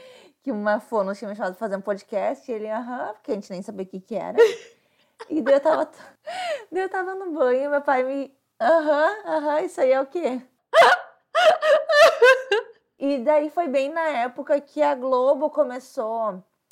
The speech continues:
a ter os podcasts do Jornal Nacional, dos programas, né? E começaram a divulgar isso mais. E daí eu lembro,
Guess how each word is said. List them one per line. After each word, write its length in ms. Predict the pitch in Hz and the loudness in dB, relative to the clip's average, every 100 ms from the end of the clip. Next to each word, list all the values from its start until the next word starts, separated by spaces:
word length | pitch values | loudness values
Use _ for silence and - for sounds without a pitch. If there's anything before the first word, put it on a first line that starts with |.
| _ _ | _ _
a 120 | 208 | -6
ter 280 | 208 254 226 | -4 -4 -4
os 80 | 240 | -4
podcasts 800 | 240 208 - 220 208 214 254 214 | -8 -8 -2 0 0 -2 -10 -8
do 240 | 202 226 | -8 -8
Jornal 320 | 233 214 190 | -8 -10 -10
Nacional, 1080 | 185 - 285 294 220 220 233 220 208 196 190 | -12 -12 -12 -10 -8 -8 -8 -6 -6 -4 -6
dos 320 | 175 196 208 | -8 -8 -8
programas, 680 | - 269 254 240 262 240 214 | -6 -4 -4 -4 -6 -8 -10
né? 340 | 196 190 240 311 _ _ _ _ _ _ _ | -12 -12 -14 -16 _ _ _ _ _ _ _
E 140 | 247 262 | -10 -8
começaram 440 | 269 277 302 285 | -6 -2 -2 -2
a 20 | |
divulgar 580 | 277 285 302 254 269 311 | -4 -6 -4 0 0 0
isso 280 | 262 262 240 | -2 -10 -12
mais. 520 | 220 196 180 185 180 | -10 -8 -8 -12 -12
E 80 | 202 | -8
daí 540 | 196 208 208 208 220 | -2 -2 -2 -8 -10
eu 100 | 233 | -10
lembro, 320 | 226 214 220 | -10 -12 -14